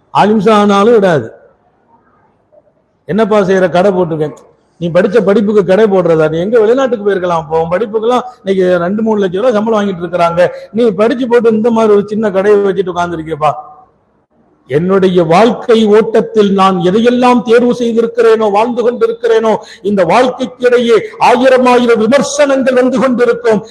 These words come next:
இதற்கு நீ பதில் சொல்ல வருவாய் என்றால், அமைதி இழப்பாய் என்றால்,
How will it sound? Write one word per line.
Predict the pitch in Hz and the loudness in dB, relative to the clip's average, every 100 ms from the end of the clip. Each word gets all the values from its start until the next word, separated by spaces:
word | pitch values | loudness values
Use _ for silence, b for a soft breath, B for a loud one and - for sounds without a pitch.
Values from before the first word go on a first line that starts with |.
| B | B
இதற்கு | - 226 220 - 214 | -4 0 0 0 -4
நீ | 202 | -2
பதில் | 165 240 370 | 0 4 2
சொல்ல | 349 330 285 254 | 2 0 2 2
வருவாய் | 240 247 240 226 | 2 2 2 2
என்றால், | 226 247 294 311 B B | 0 2 2 2 B B
அமைதி | 185 302 370 330 269 | 0 2 4 4 4
இழப்பாய் | 277 - 269 294 269 | 2 2 2 2 2
என்றால், | 269 302 349 | 2 2 2